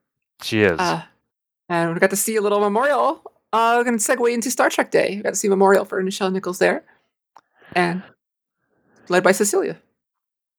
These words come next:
Speaker 1: Yeah, on Star Trek Day, unfortunately, I had a client call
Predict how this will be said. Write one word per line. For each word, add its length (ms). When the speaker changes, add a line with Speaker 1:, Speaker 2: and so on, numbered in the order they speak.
Speaker 1:
Yeah, 240
on 380
Star 280
Trek 260
Day, 340
unfortunately, 640
I 160
had 180
a 40
client 440
call 500